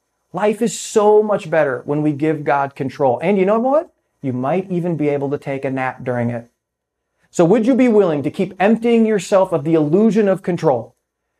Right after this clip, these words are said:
And you know this, listen, it's an illusion. I mean, you keep trying to keep the pieces of your life in place, and then stuff happens, and then you try harder and you try harder, but it only creates more anxiety and more fear.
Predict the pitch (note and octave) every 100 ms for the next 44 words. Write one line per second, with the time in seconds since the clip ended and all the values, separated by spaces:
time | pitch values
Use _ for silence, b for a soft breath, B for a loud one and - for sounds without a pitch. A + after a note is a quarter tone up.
0 | _ - A3+ D4+ B3+ D#3+ C3 F#3+ C3 -
1 | - B3 A#3 G#3 E3+ C3+ B2+ C3+ _ _
2 | _ D#3+ D#3+ A#3 B3+ - G#3+ G#3 G3+ A3+
3 | F#3 - A3 G#3+ G3 G#3 F#3+ G3 F#3+ F3
4 | F3+ - F3+ F3 F3+ F3 E3+ E3 B2+ A#2+
5 | A#2 - - G3 G3 G3 F3+ F#3 F3 F3
6 | D3+ D#3 D#3 C#3+ A#2+ - G3+ G3+ G3 G3
7 | E3 C#3 A#2+ B2 - G#3+ G#3+ G#3 G3+ B
8 | B E3 F3 E3 D#3 C#3 B2+ C#3+ G3+ A3+
9 | G3 F3 F3 F3+ F3 b - C#3 D3 E3+
10 | F3 - D#3+ C#3 B2+